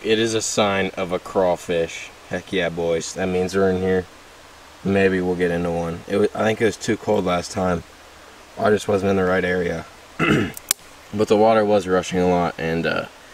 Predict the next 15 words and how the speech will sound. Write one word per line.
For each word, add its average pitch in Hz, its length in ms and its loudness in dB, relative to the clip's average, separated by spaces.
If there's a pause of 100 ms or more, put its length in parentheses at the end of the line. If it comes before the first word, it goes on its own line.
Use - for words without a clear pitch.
(380)
yeah, 95 140 0
so 98 140 -6
hopefully 117 260 0
we 110 40 -2
get 110 80 4
a 98 60 2
crawfish 95 480 -2
this 82 160 -8
time. 87 300 -6 (180)
That's - 240 -2
a 190 60 -4
good 175 180 -2
sign 165 260 -4
right - 160 -4
there. - 280 -6